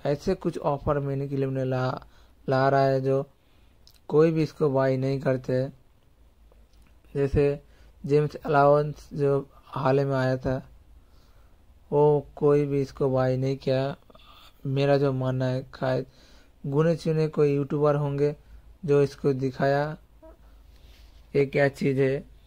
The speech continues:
मगर काफ़ी सारे नाइंटी नाइन परसेंट लोग इसको purchase नहीं किया है। ऐसे कुछ mini clip ने offer show करे तो सोच लो आप लोग, ये पूरा चीज़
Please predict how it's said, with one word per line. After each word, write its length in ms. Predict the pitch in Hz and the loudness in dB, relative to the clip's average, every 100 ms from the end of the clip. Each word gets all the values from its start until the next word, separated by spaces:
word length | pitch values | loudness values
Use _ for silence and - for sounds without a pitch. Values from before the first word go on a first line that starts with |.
| - _ | -20 _
मगर 400 | 139 131 151 160 - - - - - - - - | -4 0 2 2 -2 -20 -20 -20 -20 -20 -20 -12
काफ़ी 240 | - 143 160 | -4 -2 -2
सारे 300 | - 151 147 151 - - - - - - _ 220 | 0 2 2 0 -4 -14 -20 -20 -20 -20 _ -6
नाइंटी 360 | 180 160 170 | -2 0 0
नाइन 260 | 160 170 170 | 0 0 2
परसेंट 340 | 156 143 240 | 0 0 -4
लोग 220 | 233 147 | -2 -2
इसको 420 | 143 - 143 135 131 185 | -2 -4 -4 -2 -4 -4
purchase 400 | 135 131 143 127 | -6 -4 -6 -4
नहीं 200 | 131 135 | -6 -4
किया 180 | 139 131 | -4 -4
है। 140 | 131 - - - - - - | -4 -8 -20 -20 -20 -10 -2
ऐसे 240 | 151 175 | 0 0
कुछ 180 | 165 160 | -2 -2
mini 300 | 151 147 147 | -4 -2 -4
clip 280 | 139 147 151 | -4 -2 -2
ने 180 | 147 147 | -2 -2
offer 500 | 143 135 135 185 156 - _ - - _ - | -2 -4 -4 -6 -6 -8 _ -20 -20 _ -10
show 180 | - 160 | 2 2
करे 260 | 156 147 147 | 4 2 2
तो 380 | 139 233 240 254 - - - - - - | 0 -4 -4 -6 -14 -20 -20 -20 -20 -12
सोच 240 | - 151 | -4 -4
लो 140 | 147 147 | 0 0
आप 180 | 139 135 | 0 0
लोग, 320 | 139 143 - - | -2 -2 -8 -12
ये 160 | 180 156 | -2 -2
पूरा 360 | - 220 151 143 | -2 -4 0 0
चीज़ 440 | 185 233 156 - | -2 -6 -6 -16